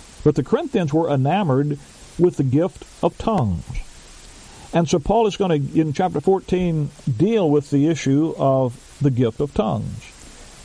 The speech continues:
And you notice immediately what he says in verse two here, "He that speaketh in an unknown tongue speaketh not unto men, but unto God.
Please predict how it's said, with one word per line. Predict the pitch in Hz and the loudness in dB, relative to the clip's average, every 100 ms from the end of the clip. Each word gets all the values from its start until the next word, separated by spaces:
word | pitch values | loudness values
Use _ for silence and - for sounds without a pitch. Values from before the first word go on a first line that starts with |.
| - - - | -20 -20 -2
And | 170 165 | 0 2
you | 165 | 0
notice | 196 285 - | 2 0 0
immediately | 165 170 233 185 160 | 0 0 0 0 2
what | 151 156 | 2 2
he | 143 | 2
says | 165 160 | 0 0
in | 139 | 0
verse | 135 135 - | 0 -2 -2
two | - 233 | -2 0
here, | 135 135 117 - - - - | 2 2 0 -6 -20 -20 0
"He | 208 | 2
that | 208 | 2
speaketh | 151 190 180 165 | 0 -2 0 0
in | 165 | 0
an | 156 | 2
unknown | 165 160 151 143 | 0 2 0 0
tongue | 202 196 151 | 0 0 -2
speaketh | - 175 160 | -2 0 0
not | 143 160 | 0 0
unto | 156 139 | 0 0
men, | 127 180 170 156 | 0 0 0 0
but | 139 | 0
unto | 139 156 | 0 0
God. | 160 226 139 101 107 | 0 2 2 0 -4